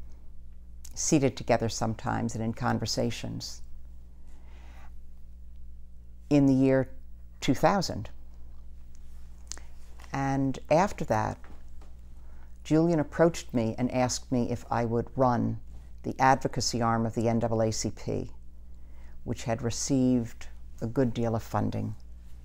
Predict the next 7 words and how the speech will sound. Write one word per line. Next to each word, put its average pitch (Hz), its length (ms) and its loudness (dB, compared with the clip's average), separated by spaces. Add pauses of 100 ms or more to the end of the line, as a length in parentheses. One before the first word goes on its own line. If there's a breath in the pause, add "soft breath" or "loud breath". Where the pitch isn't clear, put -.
(680 soft breath)
and 117 440 2
was 117 200 -2
building 120 440 6
up - 340 0 (500)
even 113 200 -2
greater 123 300 8
funding 104 520 -2